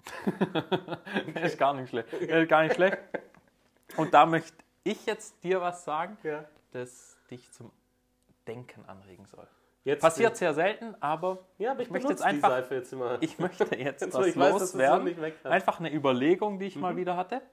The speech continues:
Speaker 2: Mhm.
Speaker 1: die, soweit ich das bisher beurteilen kann, auch wahr sein muss. Und zwar, wenn du in Deutschland, also ich hab's jetzt nur mal auf Deutschland bezogen,
Speaker 2: Ja, das ist
Speaker 1: wenn
Speaker 2: schon
Speaker 1: du in
Speaker 2: weit genug.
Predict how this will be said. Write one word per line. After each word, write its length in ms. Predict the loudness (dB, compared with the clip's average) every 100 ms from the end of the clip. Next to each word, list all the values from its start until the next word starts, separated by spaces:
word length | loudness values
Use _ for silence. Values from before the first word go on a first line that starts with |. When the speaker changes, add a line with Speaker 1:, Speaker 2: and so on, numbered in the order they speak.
| _ _
Speaker 2:
Mhm. 220 | -12 -12 -12 _ _ _ _ _ _ _ _ -4
Speaker 1:
die, 340 | -2 -2 -6 -10 _ _ _ _ _ _ _
soweit 460 | -14 -10 -6 -6 -6
ich 100 | -14
das 160 | -14 -12
bisher 420 | -12 -12 -12 -16
beurteilen 560 | -16 -12 -12 -8 -10 -10
kann, 180 | -12 -10
auch 200 | -8 -2
wahr 180 | 0
sein 220 | 0 -2 -6
muss. 300 | -8 -10 -20 _ _ _ -20
Und 120 | -18 -14
zwar, 420 | 0 2 2 0
wenn 120 | -6
du 120 | -6
in 160 | -6 -4
Deutschland, 640 | -4 -4 -8 -10 -10 -12 _ _ _ _ _ _ _
also 160 | -8 -6
ich 180 | -6
hab's 140 | -8 -8
jetzt 160 | -10
nur 80 | -8
mal 100 | -6 -6
auf 100 | -4
Deutschland 380 | -6 -6 -10 -10
bezogen, 320 | -14 -12 -2
Speaker 2:
Ja, 140 | -2
das 160 | -2 -4
ist 80 | -2
Speaker 1:
wenn 80 |
Speaker 2:
schon 80 | 0
Speaker 1:
du 60 | 0
in 60 | 0
Speaker 2:
weit 60 |
genug. 120 | 0